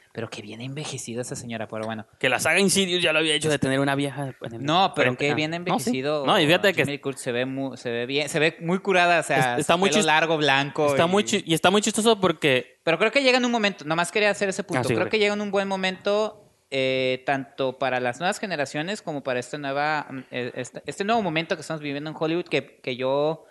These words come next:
Speaker 1: la verdad, estoy disfrutando mucho. Creo que es un, es un fenómeno bastante
Speaker 2: ¿En el horror,
Speaker 1: interesante.
Speaker 2: dices?
Speaker 1: No, en general.
Speaker 2: Ah, ok.
Speaker 1: Porque ya hablaremos también más adelante de Ocean's Eight,
Speaker 2: Ah,
Speaker 1: una
Speaker 2: ok.
Speaker 1: película donde las mujeres son las
Speaker 2: Sí, sí.
Speaker 1: protagonistas.
Speaker 2: Bueno, eso es una cosa, ¿no? Pero
Speaker 1: No, no, no, nomás me refiero a que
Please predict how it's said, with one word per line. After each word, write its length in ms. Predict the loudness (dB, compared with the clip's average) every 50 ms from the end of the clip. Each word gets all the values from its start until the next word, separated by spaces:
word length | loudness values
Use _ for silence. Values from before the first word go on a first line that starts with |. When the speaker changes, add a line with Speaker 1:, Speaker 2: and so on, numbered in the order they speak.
| _ -20 -20 _ _ _
Speaker 1:
la 80 | 0 0
verdad, 140 | 2 0 0
estoy 220 | 0 -2 -2 -2
disfrutando 500 | -2 -6 -10 -14 -8 -6 -6 -6 -4 -6
mucho. 440 | -6 -6 -8 -6 -6 -6 -6 -6 -10 _ _
Creo 220 | -6 -6 -4 -4
que 80 | -6 -8
es 140 | -8 -6 -8
un, 260 | -8 -8 -8 -10 -10 -12
es 160 | -14 -12 -10
un 120 | -12 -8
fenómeno 500 | -8 -8 -8 -8 -8 -8 -6 -6 -6 -6
bastante 220 | -6 -6 -6 -4 -2
Speaker 2:
¿En 60 | 0
el 100 | 2 2
horror, 260 | 4 4 4 4 4
Speaker 1:
interesante. 360 | 4 2 0 -4 -6 -10 -10 -14
Speaker 2:
dices? 140 | _ _ _ _
Speaker 1:
No, 100 | -4 -4
en 60 | -2
general. 380 | -4 -4 -4 -2 -4 -4 -4 -4 -4
Speaker 2:
Ah, 100 | -4 -4
ok. 140 | -2 -4 -4
Speaker 1:
Porque 240 | -4 -2 -2 0 2
ya 80 | 2 2
hablaremos 380 | 2 2 0 0 0 -2 -6 -6
también 400 | -6 -6 -6 -6 -8 -8 -10 -8
más 180 | -10 -6 -4 -4
adelante 320 | -4 -2 -4 -4 -4 -4
de 100 | -4 -4
Ocean's 300 | -4 -6 -8 -12 -8 -6 -4
Eight, 160 | -6 -6 -8 _ _ _ _ _ 0
Speaker 2:
Ah, 40 |
Speaker 1:
una 80 | 0 0
Speaker 2:
ok. 60 | 2 2
Speaker 1:
película 360 | 0 0 0 -4 -4 -4 -2 -4
donde 200 | -4 -6 -10 -10
las 180 | -10 -10 -12
mujeres 260 | -14 -14 -14 -14 -12
son 80 | -10 -12
las 60 | -12 -12
Speaker 2:
Sí, 20 |
sí. 20 | -14
Speaker 1:
protagonistas. 580 | -14 -12 -12 -6 -4 -4 -4 -2 -4 -6 -2 0
Speaker 2:
Bueno, 260 | 2 2 4 2 2
eso 140 | 0 0 -4
es 120 | -4 -2 -2
una 180 | -2 -2 0
cosa, 340 | 2 2 2 2 0 -4 -2 -2
¿no? 180 | -2 -2 0
Pero 280 | 2 2 2 4 4 2
Speaker 1:
No, 60 | 4 2
no, 100 | 4 4
no, 160 | 2 2 2
nomás 200 | 0 -2 -2 -2
me 80 | -2
refiero 320 | -2 -2 0 0 2 2 2
a 80 | 2
que 320 | 2 0 0 0 -2 -10